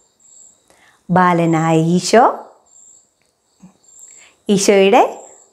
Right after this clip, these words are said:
മാതാവായ മറിയം, വളർത്തുപിതാവായ യേശുപിതാവ്.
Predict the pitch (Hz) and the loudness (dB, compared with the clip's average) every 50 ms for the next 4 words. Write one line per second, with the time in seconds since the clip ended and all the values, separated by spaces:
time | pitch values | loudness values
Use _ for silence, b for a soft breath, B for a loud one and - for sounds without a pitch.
0 | _ - 214 202 196 196 190 196 190 190 190 190 190 196 214 262 440 494 - - | _ -4 -2 0 0 2 2 2 2 2 2 2 2 2 2 2 0 -2 -4 -10
1 | - - _ _ _ _ _ - 190 180 170 170 165 170 202 269 359 - - - | -20 -20 _ _ _ _ _ -4 -2 -2 0 0 0 2 2 2 0 -2 -8 -16
2 | - - _ _ _ _ _ _ _ _ _ _ _ _ _ _ _ _ _ 202 | -20 -20 _ _ _ _ _ _ _ _ _ _ _ _ _ _ _ _ _ -2
3 | 202 202 202 196 190 233 196 220 190 202 196 196 190 196 196 202 208 240 359 508 | 0 0 0 0 0 0 0 2 2 2 0 0 0 0 0 2 2 2 0 0
4 | - - - - _ _ _ _ _ _ _ _ - 330 330 - - - 180 - | -2 -8 -16 -20 _ _ _ _ _ _ _ _ 0 2 2 2 2 0 -2 -2
5 | - - - - - - | -4 -10 -16 -16 -18 -20